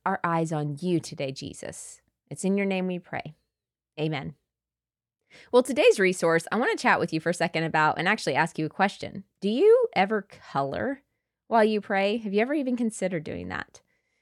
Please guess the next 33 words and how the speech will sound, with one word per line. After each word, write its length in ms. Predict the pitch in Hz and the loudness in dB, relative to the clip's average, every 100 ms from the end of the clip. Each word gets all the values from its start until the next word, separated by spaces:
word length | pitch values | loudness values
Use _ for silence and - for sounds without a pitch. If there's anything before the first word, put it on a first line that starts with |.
| _ | _
Coloring 380 | 220 214 330 370 | 2 4 4 4
isn't 320 | 269 285 320 | 0 0 -4
just 380 | - 190 247 - | -2 -2 -4 -10
for 100 | 233 | -6
little 240 | 247 294 381 | -2 -2 -4
kids. 440 | - 160 175 208 | 0 2 2 0
It's 160 | - - | -4 2
a 120 | 254 | 2
great 500 | 214 214 208 294 - | 2 0 2 2 0
way 540 | 185 220 226 160 220 - _ _ - | -2 2 4 4 2 -4 _ _ -6
to 160 | 220 | -4
calm 360 | 190 - 156 165 | -4 -4 -2 2
our 120 | 269 | 0
nervous 360 | 359 415 285 - | 2 0 -2 -4
system 500 | 170 - 143 160 180 _ _ _ _ | -8 -6 -4 -4 -6 _ _ _ _
while 340 | 160 185 277 311 | 4 6 6 6
talking 380 | 208 202 196 | 2 2 0
to 100 | 226 | -2
God 320 | 190 127 147 185 | 0 -2 0 2
or 280 | 160 170 - | 2 2 0
even 300 | 185 185 160 | -2 0 2
meditating 520 | 147 165 - 165 170 | 2 0 0 0 0
on 120 | 160 | -2
a 60 | 156 | -2
verse. 500 | 135 - - - - _ _ - - - | -4 -6 -8 -14 -16 _ _ -20 -10 4
This 220 | 226 294 | 4 4
is 160 | 233 | 2
why 240 | 208 185 190 | 6 4 6
I 200 | 156 202 | 4 6
included 600 | 214 214 247 220 226 226 | 4 2 0 4 6 4
coloring 400 | - 208 208 214 | 2 0 2 2
pages 460 | 220 190 196 202 202 | 2 0 0 0 0
in 160 | 151 | -4